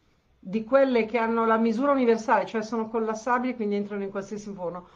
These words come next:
comodissime, quindi faccio addirittura cinque strati, perché aggancio cinque teglie nel forno, cioè è uno strato sottile, quindi le mettete uno sopra l'altro. Queste teglie qui, se ne comprate un paio,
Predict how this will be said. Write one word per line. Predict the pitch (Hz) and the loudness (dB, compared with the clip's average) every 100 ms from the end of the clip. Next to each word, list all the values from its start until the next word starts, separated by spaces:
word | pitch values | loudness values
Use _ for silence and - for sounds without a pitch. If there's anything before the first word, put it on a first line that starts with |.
| - _ | -20 _
comodissime, | 339 370 262 214 214 208 | 2 4 4 2 0 -4
quindi | 302 320 | -2 -2
faccio | 254 220 233 | 0 0 0
addirittura | 233 269 277 277 302 | -2 -4 -2 0 0
cinque | - 254 247 269 | -2 -8 -8 -8
strati, | - 220 214 202 156 147 _ _ | -2 2 2 2 -6 -14 _ _
perché | - 208 240 | -8 -2 -2
aggancio | 226 269 220 190 196 | 6 6 6 2 -8
cinque | 180 - 240 247 | -10 -8 -4 -4
teglie | 240 240 185 180 | 0 0 0 -4
nel | 202 | -8
forno, | 214 247 262 285 311 - _ _ _ _ _ | -2 0 2 0 -4 -8 _ _ _ _ _
cioè | 185 | -10
è | - | -8
uno | 180 | -8
strato | 196 214 220 | -4 -2 -2
sottile, | 220 220 247 - | -4 0 2 2
quindi | 214 185 | -2 -4
le | |
mettete | 170 170 190 - | -6 -10 -12 -10
uno | 190 170 | -12 -12
sopra | - 143 196 | -14 -4 2
l'altro. | 202 160 147 147 185 202 254 - - | 4 4 2 -4 -4 -4 -4 -8 0
Queste | 247 240 330 | 0 2 -2
teglie | 330 349 339 | -4 -4 -4
qui, | 254 202 | -2 -2
se | 160 202 | -4 -6
ne | 196 | -6
comprate | 196 214 262 269 262 214 202 196 185 180 170 165 | -6 -2 0 0 0 2 0 0 0 0 0 -2
un | 196 | -6
paio, | 202 165 127 143 151 170 202 | -2 -2 -2 -4 -6 -6 -10